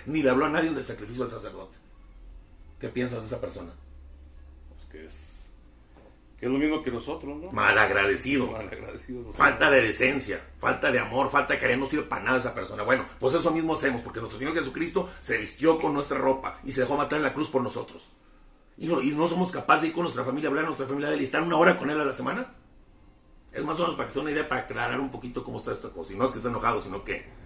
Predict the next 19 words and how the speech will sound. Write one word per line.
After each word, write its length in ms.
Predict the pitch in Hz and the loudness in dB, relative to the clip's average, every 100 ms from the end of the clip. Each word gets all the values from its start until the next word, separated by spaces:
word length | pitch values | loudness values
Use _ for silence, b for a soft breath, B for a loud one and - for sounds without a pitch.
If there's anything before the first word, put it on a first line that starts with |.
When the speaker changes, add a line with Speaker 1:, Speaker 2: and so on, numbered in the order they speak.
| - - - - - 123 123 | -16 -16 -18 -16 -12 -10 -8
Speaker 1:
me 160 | 90 | -8
emociono. 480 | 80 82 101 98 80 - - | -6 -2 -2 -2 -6 -14 -2
Bueno. 280 | 90 95 82 - - - - - - - - - - - | 2 2 0 -10 -20 -20 -20 -20 -20 -20 -20 -20 -20 -2
Ahora 180 | 135 143 | 4 6
hay 60 | |
una 180 | 151 151 | 6 2
cosa 180 | 139 147 | 0 -2
muy 120 | 147 | -2
importante. 460 | 135 120 135 135 123 | -2 -2 0 0 0
No 140 | 143 | -2
solo 180 | 131 151 | 0 2
debemos 180 | 139 139 | 2 2
de 60 | 123 | -2
asistir 280 | - 131 | -4 -2
a 40 | 127 | 0
misa, 260 | 156 120 | 0 -2
sino 260 | 104 107 135 | -4 -2 -2
que 100 | 127 | -2
debemos 380 | 113 135 143 | 0 0 0